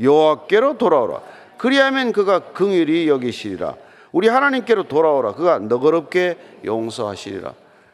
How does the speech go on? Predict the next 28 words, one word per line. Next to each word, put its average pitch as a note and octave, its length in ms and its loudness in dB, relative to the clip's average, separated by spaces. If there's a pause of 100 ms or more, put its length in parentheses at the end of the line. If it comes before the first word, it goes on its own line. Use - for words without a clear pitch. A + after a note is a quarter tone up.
(300)
이렇게 A#3+ 240 -6
지혜로우면은 A#3 1000 -4
돌아가면 A#3 560 -2
돼요. - 300 -14 (400)
아무리 A3 480 -8
먼 C#3 340 -2
길을 D3 240 -6
갔더라도 A#2+ 540 -6
돌아가면 A2+ 420 -10
됩니다. D#2+ 440 -12 (920)
아, - 120 -20 (120)
우리가 A3 280 -2
왔다고 A3 460 0
이 G#3+ 380 -6
온 A#3+ 240 -4
길이 G#3 200 -6
아까워서 G#3 720 -2
못 G3 220 -10
가다가 F#3+ 440 -2
다 - 260 -16 (120)
이게 A#2+ 240 -14 (320)
불행하게 D3+ 300 -4
끝나는 C#3+ 420 -8
거거든요. D#2+ 380 -14 (680)
이 G#3+ 140 -6
길이 A#3+ 240 -2
아니다고 E3 640 -2
하면은 C3+ 340 -6